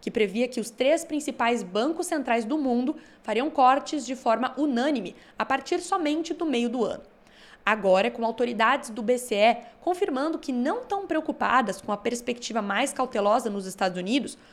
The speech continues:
onde o indicador de inflação mais alto do que o esperado provocou uma grande mudança de preço ontem, essa tese tá desmoronando. Segundo o Nicholas Forrest, que é diretor de investimentos da Kendrion,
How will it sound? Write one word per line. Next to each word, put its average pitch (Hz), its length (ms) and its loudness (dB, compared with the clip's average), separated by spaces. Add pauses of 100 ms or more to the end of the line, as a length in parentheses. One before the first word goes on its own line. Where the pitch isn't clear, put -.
(140)
onde 214 360 0
o 202 100 -4
indicador 196 560 -2
de 226 100 -6
inflação 208 400 -4
mais 202 280 -2
alto 220 260 2
do 214 60 -8
que - 100 -10
o 220 40 -4
esperado 202 480 2
provocou 190 440 -2
uma 202 200 0
grande 233 480 2
mudança 220 420 -2
de 196 80 -6
preço 190 420 -4
ontem, 220 400 2 (400)
essa 202 240 2
tese 254 400 2
tá 220 400 0
desmoronando. 262 640 0 (680)
Segundo 226 960 2 (140)
o 208 280 -2
Nicholas 277 460 2
Forrest, 208 400 2
que 240 120 -4
é 208 40 -2
diretor 302 460 0
de 285 100 -4
investimentos 247 460 -4
da 208 100 -2
Kendrion, 208 560 0